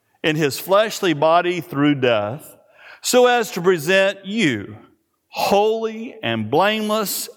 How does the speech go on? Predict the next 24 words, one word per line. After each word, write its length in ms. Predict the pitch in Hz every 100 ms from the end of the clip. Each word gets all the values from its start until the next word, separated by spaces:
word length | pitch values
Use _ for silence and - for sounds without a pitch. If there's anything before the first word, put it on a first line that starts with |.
| -
and 240 | 127 123 - -
irreproachable 1400 | 240 294 294 285 - 277 262 156 117 113 120 139 127 - - _ _ -
before 400 | 160 165 170 170
him, 460 | 160 147 107 92 92 _ _ _ _ _ _ _
provided 600 | - 196 196 240 285 247
that 200 | 170 -
you 100 | 175
continue 540 | 151 160 143 165 160 151
securely 760 | - 160 - 302 320 214 143
established 840 | 135 - - 165 139 110 123 - - _ _ _ -
and 220 | 123 117
steadfast 1200 | - - 175 226 - 240 180 120 127 127 - - _ _ _ -
in 180 | 117 131
the 80 |
faith, 640 | 151 143 123 104 92 - _ _ _ _ _ -
without 400 | 147 165 196 196
shifting 760 | - - 311 - 135 127 135
from 200 | 135 135
the 140 | 117 117
hope 800 | - 202 214 - - - _ -
promised 580 | 175 196 233 233 -
by 200 | 196 190
the 100 | 202
gospel 800 | 170 120 110 - 113 113 113 113